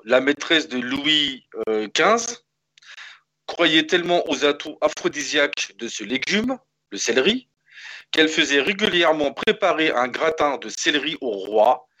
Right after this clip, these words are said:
pour maintenir sa vigueur sexuelle. La composition nutritive de certains aliments stimulerait en effet les hormones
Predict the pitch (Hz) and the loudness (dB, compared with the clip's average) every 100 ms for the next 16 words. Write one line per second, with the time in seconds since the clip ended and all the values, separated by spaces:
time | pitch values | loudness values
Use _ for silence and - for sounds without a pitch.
0 | - - - _ 123 120 196 208 170 160 | -20 -20 -20 _ -2 2 2 2 2 2
1 | 190 190 127 120 143 143 160 - - - | 0 0 0 0 -4 -2 -2 -2 -6 -4
2 | - 104 90 87 - _ _ _ - - | -4 -2 -4 -10 -18 _ _ _ -20 -20
3 | - - - - - 185 170 190 165 180 | -20 -20 -4 -2 0 -2 0 0 2 0
4 | - 147 190 - 175 - 170 139 123 - | 0 0 0 -2 -4 -4 -6 -4 -4 -2
5 | - 165 156 151 143 131 123 120 - 202 | -2 0 0 0 0 -2 -4 -6 -6 -4
6 | 170 147 143 131 127 123 143 117 101 156 | 0 2 2 0 -2 -4 -4 -6 0 2
7 | 139 120 147 | 4 2 0